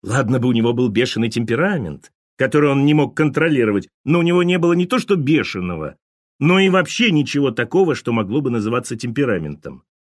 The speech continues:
В молодости его это огорчало, а сейчас что ж, не дано, значит, не дано. Всё равно, что расстраиваться из-за цвета глаз или формы носа.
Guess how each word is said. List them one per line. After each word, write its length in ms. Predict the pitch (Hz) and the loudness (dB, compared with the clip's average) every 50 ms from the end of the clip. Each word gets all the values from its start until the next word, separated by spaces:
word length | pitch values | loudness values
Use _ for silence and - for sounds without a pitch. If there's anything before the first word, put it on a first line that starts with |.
| _ _ _ _ _ _ _ _ - | _ _ _ _ _ _ _ _ -4
В 100 | 143 147 | 0 2
молодости 600 | 180 196 208 196 160 135 120 101 101 - - - 98 | 4 4 4 4 4 2 0 0 -2 -4 -4 -6 -4
его 280 | 95 90 92 95 92 | -4 -2 -2 -2 -2
это 260 | 92 92 85 - 98 101 | -2 -2 -2 -2 -2 -2
огорчало, 580 | 92 104 110 117 - - 185 214 247 254 247 247 _ _ _ _ _ _ _ _ _ _ - | 0 -2 -2 -4 -4 -6 -4 -4 -4 -4 -6 -8 _ _ _ _ _ _ _ _ _ _ -2
а 120 | 131 151 | -2 -2
сейчас 340 | 147 185 180 - 202 196 - | 0 -2 -2 -2 -2 -4 -6
что 340 | - - - - 135 95 76 | -8 -12 -10 -6 -6 -6 -6
ж, 320 | - - - - - _ _ _ _ _ _ _ _ _ _ _ _ _ _ _ _ - | -6 -10 -18 -18 -20 _ _ _ _ _ _ _ _ _ _ _ _ _ _ _ _ -2
не 260 | 101 131 156 180 170 | 0 2 2 2 2
дано, 320 | 147 160 156 196 254 269 | 2 2 2 2 0 0
значит, 460 | 214 165 190 208 185 - - - - | 0 -2 -2 -2 -2 -4 -10 -12 -8
не 100 | 160 170 | -6 -6
дано. 460 | 160 143 143 127 107 101 107 110 107 - _ _ _ _ _ _ _ _ _ _ _ _ _ _ _ _ _ _ - | -4 -2 -2 -2 -2 -2 -4 -4 -6 -10 _ _ _ _ _ _ _ _ _ _ _ _ _ _ _ _ _ _ -2
Всё 120 | - 190 | 0 2
равно, 240 | 190 185 190 220 214 | 2 4 4 2 2
что 160 | - - 185 | 0 0 -2
расстраиваться 720 | 170 156 - - - 165 175 165 156 151 147 - - 139 131 | -2 -2 -2 -4 -4 -2 0 0 -2 -2 -4 -6 -4 -4 -2
из-за 260 | 120 113 110 127 113 | -2 0 -2 -2 -4
цвета 320 | - 135 139 120 - 127 | -2 -2 -4 -2 -2 -2
глаз 320 | 113 123 156 175 - - 120 | -2 0 0 -2 -2 -2 -2
или 100 | 120 113 | -2 -2
формы 340 | - 135 147 139 131 131 | -2 -2 -2 0 0 0
носа. 380 | 131 139 135 117 - - - | 0 0 -2 -4 -6 -8 -16